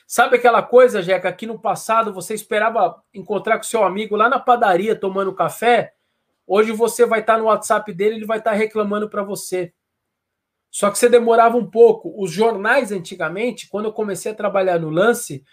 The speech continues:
os jornais, o Lance recebia carta. Ele tinha, na última página, eram cartas que o Lance recebia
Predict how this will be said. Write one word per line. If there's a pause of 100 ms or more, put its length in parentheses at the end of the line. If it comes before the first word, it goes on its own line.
(360)
os
jornais,
o
Lance
recebia
carta.
Ele
tinha,
na
última
página, (320)
eram
cartas
que
o
Lance
recebia